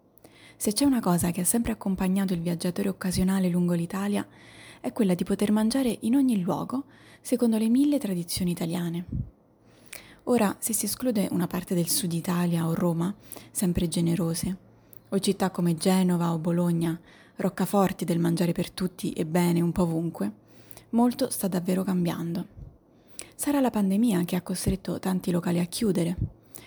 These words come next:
Chiudono i piccoli ristoranti locali a carattere familiare e aprono bar con panini, piadine, aperitivi. Più margini di fatturato, meno manodopera,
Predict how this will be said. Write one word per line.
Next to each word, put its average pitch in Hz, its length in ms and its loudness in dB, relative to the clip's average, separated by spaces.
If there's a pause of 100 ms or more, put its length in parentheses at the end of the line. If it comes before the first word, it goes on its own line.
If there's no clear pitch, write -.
(120)
Chiudono 202 320 2
i 185 40 2
piccoli 180 380 -2
ristoranti 180 600 0
locali 180 360 0
a 175 60 0
carattere 180 440 -4
familiare 180 720 0 (360)
e 233 120 -2
aprono 185 340 0
bar 254 500 -2
con 196 160 -10
panini, 202 500 4
piadine, 190 420 0
aperitivi. 180 600 0 (600)
Più - 160 -4
margini 170 400 -2
di 175 100 -4
fatturato, 185 840 -2
meno 175 200 0
manodopera, 170 720 0